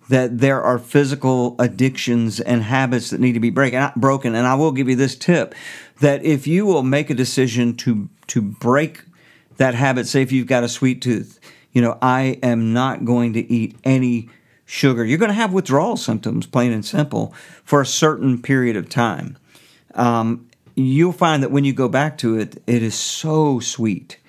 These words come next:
And I'm not gonna advocate not eating sugar, by the way. I'm just saying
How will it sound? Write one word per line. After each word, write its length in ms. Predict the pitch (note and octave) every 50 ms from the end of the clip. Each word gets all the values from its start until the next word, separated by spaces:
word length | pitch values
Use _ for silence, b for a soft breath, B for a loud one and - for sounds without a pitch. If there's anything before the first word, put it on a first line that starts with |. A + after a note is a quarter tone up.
| b b b b b b
And 140 | - C#3
I'm 80 | D#3 G#3
not 160 | A#3+ A#3 -
gonna 140 | - E3+ D3
advocate 760 | - C3 C3+ C3 B2 C3 C3+ - - B2+ G#2+ G#2 - - _ -
not 320 | - A#2 A#2+ A#2+ A2+ A2
eating 420 | A2+ A2+ G#2+ A2 G#2+ G#2+ G#2+ A2 A2 _
sugar, 340 | - - - B2 A2 G#2 F#2+
by 180 | G2+ G2+ G2
the 100 | F#2+ F2+
way. 280 | G2 G2 F#2 - - -
I'm 140 | - A2 A#2+
just 240 | A2+ B2 B2 A#2+ -
saying 400 | - B2+ B2 B2 A#2+ A#2 A2 -